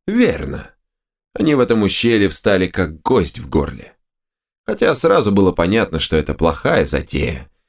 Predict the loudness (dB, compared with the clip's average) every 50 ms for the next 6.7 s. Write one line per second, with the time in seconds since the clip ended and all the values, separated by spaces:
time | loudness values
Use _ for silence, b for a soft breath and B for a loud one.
0 | _ _ _ -4 -2 0 2 2 2 2 2 2 2 2 2 2 2 2 2 2
1 | 0 0 0 0 0 0 0 -2 -2 -2 0 0 2 2 0 -2 -2 -2 -2 -2
2 | -2 -4 -4 -2 -2 -2 -2 0 -2 -2 -2 -2 -4 -2 -4 -4 -2 0 0 2
3 | 2 2 2 0 0 0 -2 -2 -2 -2 -2 -2 -2 -2 -2 -2 -4 -4 -4 -4
4 | -4 -4 -4 -2 -2 -2 -2 0 0 0 0 0 0 0 0 0 -2 -2 0 0
5 | 0 0 2 2 0 0 0 -2 0 0 -2 0 0 0 0 2 2 4 4 2
6 | 2 0 -2 -4 -4 -4 -4 -4 -6 -8 -10 -12 -14